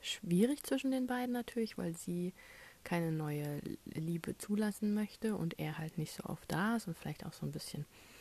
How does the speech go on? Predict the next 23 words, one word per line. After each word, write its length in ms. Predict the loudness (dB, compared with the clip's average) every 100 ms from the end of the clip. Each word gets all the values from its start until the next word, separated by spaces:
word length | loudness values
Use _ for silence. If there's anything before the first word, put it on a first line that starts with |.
| -18 -18 -12 0
schüchtern 480 | 6 6 6 4 4
ist 200 | 2 2
oder 180 | 0
merkt, 340 | 0 -2 -2 0
dass 160 | -2
sie 120 | -2 -2
so, 380 | 0 2 0 -2 -10 -16 -10 6 6 6 -6 -16 -20 -18 -6 -6 -6 2
ähm, 220 | 4 4 4
abweisend 760 | 2 2 0 2 4 6 6
ist 300 | 6 2 0 -10 -20 -18 -12 -2
oder 140 | 2 6
irgendwas 480 | 8 8 6 2 0
eben 260 | 0 0 2
hat. 220 | 2 4
Er 140 | 2 0 -8 -2
weiß 340 | 0 0 4
noch 240 | 4 4 4
nichts 300 | 2 0 -2
von 180 | 2
ihrer 280 | 4 4 2
Tochter, 400 | 2 2 4 4
weil 180 | 4 2
sie 180 | 2